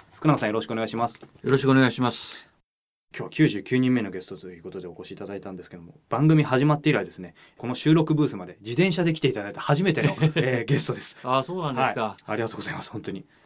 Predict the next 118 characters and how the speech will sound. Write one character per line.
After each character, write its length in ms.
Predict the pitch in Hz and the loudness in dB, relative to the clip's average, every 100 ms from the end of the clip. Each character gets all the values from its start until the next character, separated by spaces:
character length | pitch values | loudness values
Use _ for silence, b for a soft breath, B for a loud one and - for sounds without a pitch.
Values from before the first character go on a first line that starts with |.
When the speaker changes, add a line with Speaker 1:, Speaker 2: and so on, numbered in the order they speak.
| _ | _
Speaker 2:
あ 120 | 151 | 0
の、 100 | 151 | 2
十 160 | 143 175 | 4 2
分 180 | 190 262 | 6 6
ぐ 60 | |
ら 80 | 277 | 8
い 40 | 160 | 6
な 80 | |
ん 40 | 113 | 2
で 60 | |
す 80 | - | -2
よ。 80 | 104 | -4
Speaker 1:
は 120 | 123 | 0
い。 0 | 110 | 0
Speaker 2:
近 140 | 202 | 2
く 60 | 196 | 4
な 140 | 120 | 2
も 80 | 107 | 0
ん 80 | 98 | -4
で、 180 | 95 123 | -4 -4
Speaker 1:
あ、 180 | 110 - | -4 -4
Speaker 2:
え 100 | 110 | -4
ー、 20 | |
Speaker 1:
そ 120 | 104 | 0
う 40 | 113 | 0
な 60 | |
ん 20 | |
で 60 | 110 | 0
す 0 | |
か。 0 | |
Speaker 2:
自 0 | |
転 0 | |
車 0 | |
で 100 | 101 | -4
来 80 | 104 | -6
ま 80 | 101 | -8
し 100 | - | -10
た。 160 | - | -12
Speaker 1:
で 60 | 101 | -4
も 80 | 117 | 0
何 140 | 131 | 2
で 60 | 113 | 0
も、 80 | 95 | -2
Speaker 2:
は 80 | 95 | -6
い。 0 | |
Speaker 1:
あ 20 | |
の、 240 | 92 92 - | -8 -12 -8
少 180 | - | -4
し 100 | 131 | -2
迷 200 | 107 123 139 | 2 6 6
わ 120 | 143 | 6
れ 60 | |
た 120 | - 90 | 2 -6
と 100 | 90 | -10
い 20 | |
う 60 | |
こ 100 | 87 | -10
と 100 | 90 | -12
で。 220 | 87 85 - | -12 -12 0
Speaker 2:
え 80 | 147 | 4
ー、 540 | 147 139 127 123 120 | 6 6 4 4 2
Speaker 1:
は 40 | 113 | 0
い。 40 | |
Speaker 2:
ス 60 | - | -2
タ 160 | 151 | -2
ジ 80 | 147 | 2
オ 60 | 151 | 2
の 80 | |
場 100 | 135 | 0
所 100 | 131 | 0
が 60 | 135 | 0
よ 80 | 151 | 0
く 120 | 135 | 0
わ 60 | 120 | 2
か 80 | |
ら 80 | 147 | 4
な 120 | 151 | 2
く 100 | - | 0
て。 220 | 127 110 - | 0 0 0
Speaker 1:
<laughs> 80 | - | -10
お 80 | 120 | -8
叱 240 | - 165 | -4 2
り 80 | 165 | 6
を 60 | 156 | 6
受 80 | 156 | 6
け 60 | |
ま 100 | 156 | 4
し 60 | 156 | 4
た 80 | 120 | -2
の 80 | |
で、 80 | 104 | -4
少 160 | - 151 | -2 -2
し 80 | - | 0
地 180 | 214 | 2
図 100 | 151 | 4
を、 180 | 120 101 107 | 2 0 -6
え 100 | 104 | -6
ー、 20 | |
次 140 | 143 | -2
回 140 | 156 117 | 0 0
か 100 | 101 | -4
ら 80 | |
は 180 | 92 92 b b _ | -8 -10 b b _
直 240 | 107 131 180 | -2 2 4
そ 140 | 185 | 2
う 40 | 123 | 2
と 60 | |
思 80 | 98 | -2
い 40 | |
ま 80 | 92 | -10
す。 60 | - | -6
本 100 | 117 | -6
当 60 | |
に 60 | 107 | -6
福 120 | - | -6
永 60 | 107 | -6
さ 120 | |
ん、 80 | 92 | -8